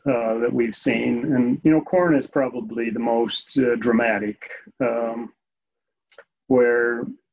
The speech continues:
you know, farmers that used to get a hundred bushels in North Dakota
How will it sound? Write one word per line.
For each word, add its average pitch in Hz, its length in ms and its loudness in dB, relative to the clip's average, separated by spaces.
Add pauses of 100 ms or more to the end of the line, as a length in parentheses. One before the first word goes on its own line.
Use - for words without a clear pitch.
(840)
you 139 100 6
know, 117 160 -4
farmers 127 580 0
that 120 180 -4
used 131 260 2
to 135 80 2
get 120 140 2
a 117 40 4
hundred 110 280 0
bushels 117 420 0
in 120 80 -2
North 120 200 -2
Dakota 117 640 0